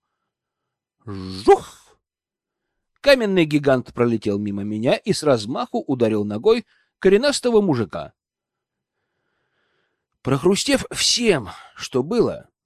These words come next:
изломанное тело отправилось в пропасть. Алан же в форме жижи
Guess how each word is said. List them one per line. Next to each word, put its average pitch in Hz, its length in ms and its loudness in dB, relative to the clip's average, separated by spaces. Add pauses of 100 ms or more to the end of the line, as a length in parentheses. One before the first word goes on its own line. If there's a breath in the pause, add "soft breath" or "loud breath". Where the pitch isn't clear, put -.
(340)
изломанное 208 680 2
тело 208 380 2
отправилось 127 760 2
в - 160 -18
пропасть. - 680 -10 (1080)
Алан 262 380 4
же 220 160 2
в - 40 -4
форме 214 460 2
жижи 185 400 2